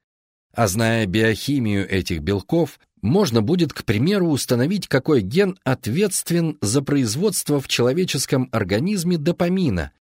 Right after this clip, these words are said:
недостаток которого приводит к болезни Паркинсона,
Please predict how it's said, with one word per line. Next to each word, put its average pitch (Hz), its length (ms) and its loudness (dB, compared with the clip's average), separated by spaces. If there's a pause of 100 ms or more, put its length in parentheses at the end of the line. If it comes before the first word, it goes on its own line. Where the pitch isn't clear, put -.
(340)
недостаток 117 720 2
которого 170 480 0
приводит 147 520 0
к 101 100 -6
болезни 139 480 2
Паркинсона, 127 840 -2